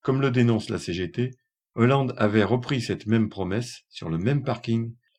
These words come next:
lors de la campagne présidentielle. Ils mettent en place à présent l'ani, qui facilite les licenciements. À l'approche des élections municipales, c'est maintenant au tour des députés de gauche locaux et aux maires P S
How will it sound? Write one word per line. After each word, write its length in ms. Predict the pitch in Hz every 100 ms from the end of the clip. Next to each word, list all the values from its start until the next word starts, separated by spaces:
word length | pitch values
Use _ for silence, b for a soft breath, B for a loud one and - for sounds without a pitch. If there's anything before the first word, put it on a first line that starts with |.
| _
lors 120 | 101
de 80 | 98
la 140 | 92
campagne 360 | 90 107 107 117
présidentielle. 800 | 110 95 98 98 98 104 92 82 - _ _ _ _ _ _ _ _ _ -
Ils 100 | 104
mettent 260 | 123 135
en 80 | 127
place 340 | 113 117 110 101
à 60 |
présent 400 | - 113 104 101
l'ani, 520 | 95 110 98 110 120 _ _ _
qui 120 | - 98
facilite 640 | 104 98 - 104 120 - _
les 180 | 95 110
licenciements. 680 | 107 - 98 - 92 85 - _ _ _ _ _ _ _ _
À 80 | -
l'approche 380 | 90 90 117 107
des 200 | 90 87
élections 360 | 92 98 - 101
municipales, 720 | 92 90 - 110 120 135 120 b b b
c'est 200 | - 110
maintenant 420 | 110 127 143 147 143
au 140 | 110
tour 240 | 110 135
des 100 | 98
députés 480 | 92 117 117 113 123
de 120 | 107
gauche 320 | 95 98 87 101
locaux 500 | 101 98 143 151 - _ _
et 100 | 98
aux 100 | 98
maires 260 | 101 120 120
P 120 | 127
S 340 | 127 143 -